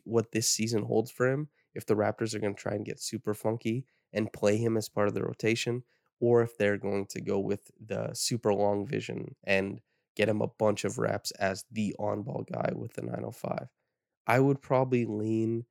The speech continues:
the latter if, you know, gun to my head that nobody's putting there if I had to choose. Svi Mikhailuk,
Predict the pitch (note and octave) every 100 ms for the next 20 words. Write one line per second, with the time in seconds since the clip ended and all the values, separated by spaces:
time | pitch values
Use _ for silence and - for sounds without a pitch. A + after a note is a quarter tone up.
0 | _ _ _ _ G#2+ G2+ G#2+ G#2+ G#2 G2+
1 | - - - - _ - A2+ G2+ - -
2 | _ _ - G2 G#2+ - A#2 A#2 A2 G#2
3 | G2+ G#2+ G2 G#2 - G2 F#2+ G#2 G2 -
4 | - - G2+ - F3 - - - - -
5 | - - - - - - _ _ _ _
6 | _ _ _ _ _ _ - - C3+ B2
7 | - A2 A#2 A#2 -